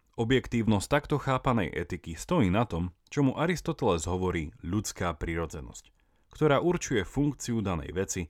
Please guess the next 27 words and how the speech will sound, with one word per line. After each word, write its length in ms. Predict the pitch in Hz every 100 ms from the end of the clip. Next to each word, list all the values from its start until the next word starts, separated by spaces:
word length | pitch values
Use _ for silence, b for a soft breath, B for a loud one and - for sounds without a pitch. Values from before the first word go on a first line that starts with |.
| _ _ _
alebo 320 | - 165 170 143
daného 320 | 135 127 101
druhu 320 | 95 123 95
zvieraťa, 560 | 92 131 104 80 87 90 _ _ _ -
ktorý 240 | 214 190
nazývame 640 | 139 104 101 95 90 82 - _ -
Homo 240 | 101 95
sapiens. 720 | 80 - 73 67 50 - - _ _ _ _ _ _ _ _ _ _
Keďže 240 | - 104
máme 320 | 107 101 98 95
ako 160 | 92 90
ľudia 320 | 120 143 131
tú 240 | 113 104 95
istú 160 | -
prirodzenosť, 640 | 76 110 117 110 107 107 - _
tým 240 | - 190 170
pádom 400 | 87 90 117 -
sa 160 | -
na 240 | 202 202 156
nás 80 |
vzťahujú 480 | - 156 147 139 117
veľmi 320 | 123 214 156
podobné 560 | 92 104 110 104 95 90 82 _
až 320 | 78 80 95
rovnaké 480 | 147 151 139 - 101
morálne 400 | 98 98 92 76
nároky 640 | 80 95 95 85 85 78